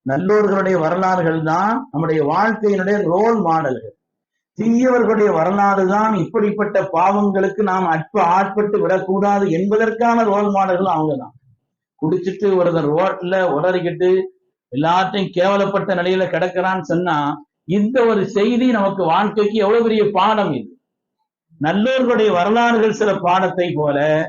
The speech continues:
தீயோர்களுடைய வரலாறுகளும் மனிதனுக்கு பாடத்தை சொல்லி காண்பிக்கிறது. அதனாலே வரலாறுகள் என்பது மனித வாழ்க்கையினுடைய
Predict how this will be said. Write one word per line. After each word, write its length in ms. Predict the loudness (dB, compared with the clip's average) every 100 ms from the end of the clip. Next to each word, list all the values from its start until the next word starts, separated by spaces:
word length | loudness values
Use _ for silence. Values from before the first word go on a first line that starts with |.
| -8 _ _
தீயோர்களுடைய 640 | 0 2 2 2 2 2
வரலாறுகளும் 800 | 2 2 2 2 2 2 0 0
மனிதனுக்கு 560 | -2 0 0 0 -2 -2
பாடத்தை 480 | 0 2 0 -2 -2
சொல்லி 220 | -2 -4
காண்பிக்கிறது. 560 | -6 -12 -14 -20 -20 -20 _
அதனாலே 440 | -4 -2 0 0 0 -4 -10 -16
வரலாறுகள் 640 | -6 -2 0 2 2 2 2
என்பது 420 | 0 0 0 0 0 -2 -4 _
மனித 420 | -4 0 2 2
வாழ்க்கையினுடைய 1120 | 2 2 2 0 0 0 0 0 0 0 0